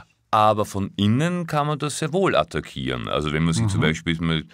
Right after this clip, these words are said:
Speaker 1: vorausgesetzt, die, die Bibel ist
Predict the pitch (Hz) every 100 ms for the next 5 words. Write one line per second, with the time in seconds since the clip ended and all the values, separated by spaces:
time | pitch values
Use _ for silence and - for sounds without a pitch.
0 | - - - _ _ - _ _ _ -
1 | - 95 117 120 110 107 110 - 80 -
2 | 82 87 123 127 127 120 - 95 87 -
3 | -